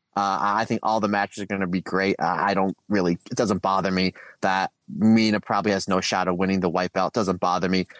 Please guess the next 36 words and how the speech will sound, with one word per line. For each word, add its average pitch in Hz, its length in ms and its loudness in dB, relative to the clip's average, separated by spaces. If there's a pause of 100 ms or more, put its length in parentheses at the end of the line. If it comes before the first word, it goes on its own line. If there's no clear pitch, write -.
(140)
that 95 140 0
Mike 98 300 0
is 95 140 0
not 90 200 -2 (100)
probably 98 280 -2
gonna 95 160 0
come 95 220 -2
out 90 140 0
with 92 100 -4
the 85 120 -2
red 90 220 -2
belt. 85 320 0
Uh, 87 380 0
to - 80 -4
me, 110 140 4
I 95 140 0
just 98 140 -6
wanna 98 140 -2
see 95 160 -2
really 95 300 2
good 90 180 0
wrestling, 95 420 0 (300)
really 95 380 2
good 90 140 0
storyline. 90 640 2
So 90 200 0
I 98 220 0
know 101 160 2
those 98 220 0
two 101 120 -2
matches 90 360 -2
going 90 220 -2
on 85 220 -2
back 95 300 -4
to 101 100 -4
back 87 340 -2